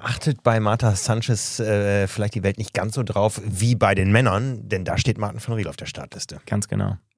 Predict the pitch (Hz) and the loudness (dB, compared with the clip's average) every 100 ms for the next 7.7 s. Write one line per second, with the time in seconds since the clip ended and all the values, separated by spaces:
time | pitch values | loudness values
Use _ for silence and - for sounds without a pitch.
0 | _ - 107 104 110 117 - 104 107 104 | _ 0 2 4 4 2 -2 0 2 4
1 | 101 98 98 101 - 110 101 127 113 107 | 4 4 2 0 -2 -2 -2 -2 -2 0
2 | 95 95 98 85 85 117 - 104 113 - | 2 2 0 -6 -2 -2 0 0 -2 -2
3 | 98 98 107 107 - 104 - 107 107 98 | -4 0 0 2 0 -2 -4 -6 -4 -6
4 | - 98 95 104 117 151 - - - _ | -4 -4 -2 -2 0 2 0 -4 -18 _
5 | _ _ - 95 - 95 101 95 110 113 | _ _ -4 -2 -2 4 6 6 6 4
6 | - 101 113 107 101 107 110 104 98 101 | 4 4 4 2 4 4 6 2 4 4
7 | 110 151 123 - 104 127 | 6 6 4 2 2 2